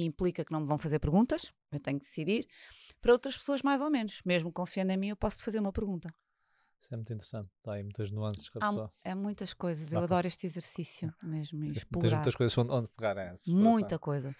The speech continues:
Speaker 1: Bastava só este ex-, este exercício, podia ser
Speaker 2: A
Speaker 1: só
Speaker 2: sessão toda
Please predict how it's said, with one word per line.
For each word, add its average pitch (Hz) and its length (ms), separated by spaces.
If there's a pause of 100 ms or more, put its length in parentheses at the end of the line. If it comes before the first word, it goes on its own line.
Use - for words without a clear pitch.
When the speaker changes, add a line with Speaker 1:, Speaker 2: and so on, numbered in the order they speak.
(260)
Speaker 1:
Bastava 233 380
só 233 220
este 226 200
ex-, 190 140
este 220 280
exercício, 220 640
podia 214 200
ser - 160
Speaker 2:
A 196 40
Speaker 1:
só - 140
Speaker 2:
sessão 190 260
toda 107 280